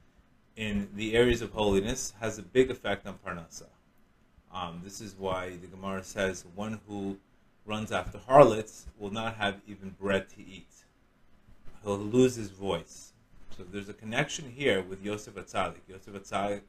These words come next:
Atzadik was merited to become rich. He merited two times lechem because Yosef Atzadik was able to sanctify himself. So this is why I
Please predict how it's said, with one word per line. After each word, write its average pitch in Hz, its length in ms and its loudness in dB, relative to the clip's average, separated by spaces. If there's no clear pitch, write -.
Atzadik 101 400 -8
was 90 80 -18
merited 98 380 -8
to - 80 -20
become 87 320 -20
rich. 131 340 -4
He 95 80 -14
merited 95 340 -4
two 135 120 -12
times 113 400 -8
lechem 110 460 -8
because 104 320 -8
Yosef 104 300 -4
Atzadik 104 480 -4
was - 180 -20
able 98 180 -14
to 98 120 -16
sanctify 101 540 -8
himself. 87 380 -14
So 95 60 -18
this 107 120 -16
is 127 180 -16
why 101 180 0
I 92 140 -6